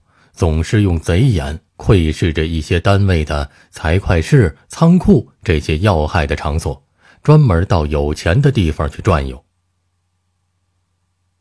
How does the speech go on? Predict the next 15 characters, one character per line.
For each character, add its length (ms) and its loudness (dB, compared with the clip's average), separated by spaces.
有 180 0
一 80 -2
天， 600 -4
孙 240 -2
德 140 -2
林 160 -2
跟 180 -2
汪 160 -2
家 140 -2
里 160 -6
说 280 -8
：“于 200 0
洪 260 0
区 240 0
啊， 180 -6